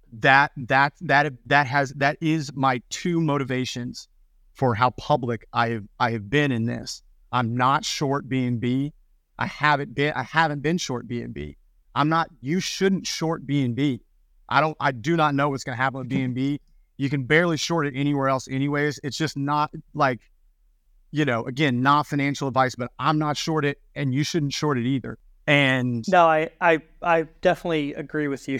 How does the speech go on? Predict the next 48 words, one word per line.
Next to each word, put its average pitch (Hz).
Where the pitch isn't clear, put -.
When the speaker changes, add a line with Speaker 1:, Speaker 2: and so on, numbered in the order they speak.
Speaker 2:
<laughs> -
agree 160
with -
you 147
there. 127
Um, 160
so 247
Travis, 233
one, 233
I, 190
I 202
mean, 196
I 196
may 214
have 220
asked 180
you 170
this 147
in 156
the 143
beginning 147
of 139
the 131
episode, 135
but 139
I, 165
w-, 156
I 180
wanna 180
ask 156
you 143
again 123
after 135
our 131
conversation. 123
Like, 131
you 160
were 175
negatively 135
impacted, 127
sadly, 131
by 127
F 143
T -
X, -
right? 143
And 135
I'm, 170